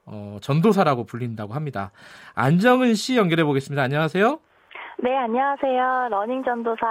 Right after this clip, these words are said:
Speaker 2: 안정은입니다.
Speaker 1: 아니, 이게 무슨 교회도 아니고 뭘 전도하시는
Speaker 2: <laughs>
Speaker 1: 겁니까?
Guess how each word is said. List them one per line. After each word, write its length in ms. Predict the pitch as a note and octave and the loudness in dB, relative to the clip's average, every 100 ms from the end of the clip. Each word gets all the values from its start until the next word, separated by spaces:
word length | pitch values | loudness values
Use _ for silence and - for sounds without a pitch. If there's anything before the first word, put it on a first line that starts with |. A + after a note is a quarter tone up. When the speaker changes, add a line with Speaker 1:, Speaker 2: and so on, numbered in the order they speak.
| G#3 | -4
Speaker 2:
안정은입니다. 1000 | F#3+ F#3+ G#3+ A3+ G#3+ F#3+ F3+ F#3+ F#3 F3 - | -6 -4 -4 -4 -4 -6 -6 -4 -4 -8 -6
Speaker 1:
아니, 180 | G3 | -4
이게 140 | G3+ F#3+ | -2 -4
무슨 240 | F3 F#3 | -4 -6
교회도 400 | - F#3 A#3 G#3+ | 0 4 4 2
아니고 340 | D#3+ D3+ C#3 B2+ | 0 -2 -4 -2
뭘 240 | C3 E3+ | 0 0
전도하시는 560 | C#3 C3+ C#3 B2+ C#3 B2+ | 0 0 0 0 0 0
Speaker 2:
<laughs> 0 | |
Speaker 1:
겁니까? 400 | B2+ - C#3 | 0 -2 -4